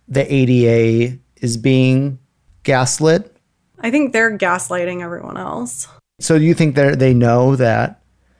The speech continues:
Speaker 1: these aren't helping that many people?
Speaker 2: Yeah. And on one hand,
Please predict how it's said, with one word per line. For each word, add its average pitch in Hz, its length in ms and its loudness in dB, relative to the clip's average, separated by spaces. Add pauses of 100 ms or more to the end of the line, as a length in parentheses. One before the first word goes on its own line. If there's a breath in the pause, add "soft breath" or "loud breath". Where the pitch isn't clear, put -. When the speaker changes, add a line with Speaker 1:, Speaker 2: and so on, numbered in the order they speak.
(180)
Speaker 1:
these 127 160 0
aren't 120 160 2
helping 131 460 0
that 139 120 -2
many 131 220 -2
people? 139 360 -8 (200)
Speaker 2:
Yeah. 208 580 -4 (160)
And 233 500 0 (1120)
on 247 180 4
one 233 220 2
hand, 277 480 0